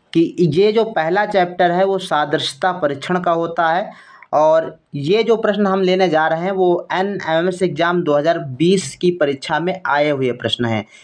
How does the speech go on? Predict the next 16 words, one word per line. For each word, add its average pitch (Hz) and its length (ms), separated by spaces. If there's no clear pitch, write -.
यानी 180 200
दो 175 260
हज़ार 190 300
बीस 185 360
में 196 160
जो 180 80
आपका 165 340
पेपर 151 320
हुआ 143 240
था, 175 360
उसमें 185 380
ये 196 160
प्रश्न 175 400
आए 147 200
हुए 165 240
थे। 175 180